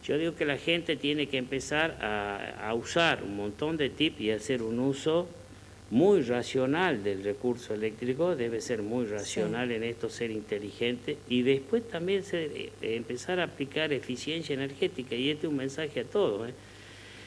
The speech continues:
Speaker 1: Hay que ser eficiente, hay que leer lo que compramos. Uno va, compra un ventilador, un aire acondicionado, un televisor. Fíjense que el etiquetado sea letra A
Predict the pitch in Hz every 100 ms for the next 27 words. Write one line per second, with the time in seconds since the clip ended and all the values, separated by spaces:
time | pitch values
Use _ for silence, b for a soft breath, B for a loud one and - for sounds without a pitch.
0 | B B B - 165 208 214 185 - 165
1 | 165 120 110 104 151 160 104 104 104 139
2 | 165 170 151 123 123 143 170 180 151 -
3 | - 101 110 139 127 101 95 123 151 151
4 | 160 156 151 143 110 101 101 110 117 127
5 | 156 156 123 101 113 123 123 117 113 123
6 | 131 147 123 95 110 120 143 - - 170
7 | - 151 - 185 180 135 113 113 123 -
8 | 127 175 175 156 123 139 123 127 131 117
9 | 110 117 147